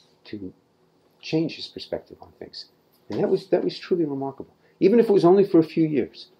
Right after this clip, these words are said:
even if it's just one day of happiness, that counts for a great deal. And it's funny because I had tried for a lifetime and, you know,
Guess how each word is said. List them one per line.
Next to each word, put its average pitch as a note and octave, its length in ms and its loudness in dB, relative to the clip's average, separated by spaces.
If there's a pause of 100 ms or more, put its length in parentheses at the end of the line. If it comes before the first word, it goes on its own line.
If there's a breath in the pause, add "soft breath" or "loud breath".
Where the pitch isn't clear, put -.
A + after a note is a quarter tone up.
(480)
even A#3+ 220 6
if A3+ 100 4
it's F#3+ 100 0
just - 200 -6
one G#3+ 260 8
day G#3 180 12
of E3 100 10
happiness, - 640 -8 (400)
that B2+ 160 -4
counts - 500 -10 (280)
for A2 80 -6
a G2 60 -6
great G2+ 240 -8
deal. D#2+ 220 -12 (540)
And D3 100 -4
it's D#3 100 -8
funny - 260 0
because - 300 -4
I C3+ 120 0
had D#3+ 140 4
tried D3+ 300 0
for C#3+ 100 0
a C3+ 80 2
lifetime D3 500 -4 (460)
and, A2 320 -6
you A#2+ 120 0
know, B2 260 0